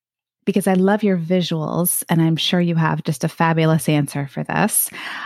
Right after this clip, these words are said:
What is the, when someone comes out to you, whether it is your child or a friend or your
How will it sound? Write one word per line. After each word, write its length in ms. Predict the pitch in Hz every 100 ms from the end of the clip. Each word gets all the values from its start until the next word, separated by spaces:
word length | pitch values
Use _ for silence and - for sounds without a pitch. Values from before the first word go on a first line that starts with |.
| - - _ _ _ _ _
What 560 | - 175 185 202 277 - - _ _ _ _ _ _ _ -
is 260 | 190 170
the, 200 | - 175 - _ _ _ _
when 180 | 185 190
someone 360 | - 240 247 247
comes 320 | - 190 175
out 240 | 160 -
to 140 | - 160
you, 340 | - 82 -
whether 280 | 160 160 156
it 100 | 151
is 220 | 156 147
your 120 | -
child 760 | 147 - 277 262 254 247 233 - _
or 320 | 165 151 151 -
a 80 |
friend 800 | 170 - - 226 214 208 208 202 -
or 180 | 175 165
your 380 | 156 151 156